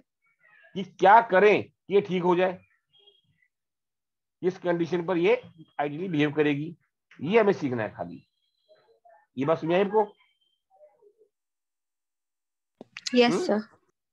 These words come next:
Speaker 1: हाँ, अभी मैं इसको बताता हूँ, इस अगले पेज पे ले आता हूँ, मैं इसको बाद में दोबारा खोलूंगा पेज को।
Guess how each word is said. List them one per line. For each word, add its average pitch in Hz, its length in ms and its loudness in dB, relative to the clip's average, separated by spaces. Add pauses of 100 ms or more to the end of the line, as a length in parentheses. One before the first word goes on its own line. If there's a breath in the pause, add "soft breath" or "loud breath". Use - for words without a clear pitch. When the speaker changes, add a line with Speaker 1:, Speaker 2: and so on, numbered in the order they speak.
(320)
Speaker 1:
हाँ, 90 200 -16 (440)
अभी 202 220 -4
मैं 170 180 -2
इसको 170 340 -2
बताता 104 280 -2
हूँ, 135 140 -6 (1120)
इस 131 160 -18 (320)
अगले 127 220 -2
पेज 113 160 -8
पे 113 60 -12
ले 101 80 -6
आता 87 120 -10
हूँ, 117 180 -8
मैं 151 60 -2
इसको 143 220 -8
बाद 135 140 2
में 131 80 -6
दोबारा 123 320 0
खोलूंगा 104 260 -8
पेज 92 140 -12
को। 90 140 -16